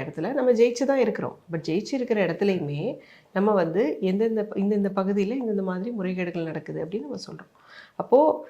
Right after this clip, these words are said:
இந்த ஒரு பத்து பூத்துல காங்கிரஸ் ஸ்ட்ராங்கா இருக்கக்கூடிய இடங்கள்ல பார்த்து அந்த இடத்துல நமக்கு, ஆம், அ, இந்த மாதிரி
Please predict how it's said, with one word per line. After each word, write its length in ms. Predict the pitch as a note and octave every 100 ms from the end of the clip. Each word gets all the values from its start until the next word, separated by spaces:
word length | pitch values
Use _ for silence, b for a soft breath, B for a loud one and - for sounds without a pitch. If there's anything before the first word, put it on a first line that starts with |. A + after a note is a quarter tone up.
| B
இந்த 200 | - G3 G3
ஒரு 120 | F3+
பத்து 480 | - F3+ - - D#4 D#4 - - - D#3+
பூத்துல 380 | G#3 A3+ F#3+ E3 B3+ D#4+ -
காங்கிரஸ் 460 | G3 G3 G#3+ G#3+
ஸ்ட்ராங்கா 360 | - G3+ G#3+ A3+
இருக்கக்கூடிய 400 | G3+ E3+ E3+ F3 E3
இடங்கள்ல 460 | D#3+ E3+ E3 C#3+ D3+ C4+ E4 -
பார்த்து 380 | G3+ G#3+ A3+ C#4+
அந்த 280 | G#3 G#3+ B3+
இடத்துல 460 | A3 F3+ F3+ D#3+ C#4+ A4 b b b _
நமக்கு, 380 | G3+ G3 F#3 C4+ D#4 A#3+ F#3+ E3 E3+ - - - _ _ _
ஆம், 460 | - D#3+ D3+ D3 D3 D3 D3 C#3+ - D3+
அ, 60 | D3+ D3
இந்த 180 | - G3
மாதிரி 240 | F#3+ G3+